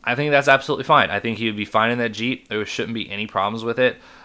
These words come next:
uh, for him to stay there on the dock. Um,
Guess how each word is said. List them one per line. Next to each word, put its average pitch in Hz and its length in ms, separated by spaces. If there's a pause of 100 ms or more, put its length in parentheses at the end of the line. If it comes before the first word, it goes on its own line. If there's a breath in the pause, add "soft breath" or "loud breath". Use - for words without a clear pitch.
(140 loud breath)
uh, 95 260
for 95 160
him 110 240
to 104 260
stay 110 480
there 110 340
on 110 240
the 110 60
dock. 104 420 (380 soft breath)
Um, 95 640